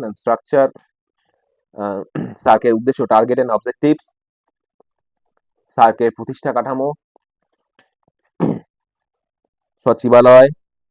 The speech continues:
সার্কের আঞ্চলিক কেন্দ্রসমূহ, সার্কের সম্মেলনগুলি এবং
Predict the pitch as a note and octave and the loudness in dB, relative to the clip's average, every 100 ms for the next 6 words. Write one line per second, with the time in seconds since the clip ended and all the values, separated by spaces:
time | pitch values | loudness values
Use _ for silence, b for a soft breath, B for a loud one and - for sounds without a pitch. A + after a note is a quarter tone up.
0 | _ _ _ B2+ A2 A2 A#2+ G#2+ A2 B2 | _ _ _ 2 2 2 0 0 -2 -4
1 | B2+ - A2+ A#2+ C3 B2 C3+ C#3+ D3+ _ | -4 -4 -4 -4 -8 -8 -8 -8 -10 _
2 | _ _ _ _ _ _ _ _ _ _ | _ _ _ _ _ _ _ _ _ _
3 | _ _ _ _ _ _ _ _ A2+ - | _ _ _ _ _ _ _ _ 0 0
4 | A#2 - A2 A#2+ B2+ C3 B2+ C#3+ - _ | -2 -6 -6 -2 -2 -2 -4 -4 -8 _
5 | _ _ _ _ _ _ _ _ _ - | _ _ _ _ _ _ _ _ _ -12
6 | G#2 G#2 G#2+ | -6 -4 -4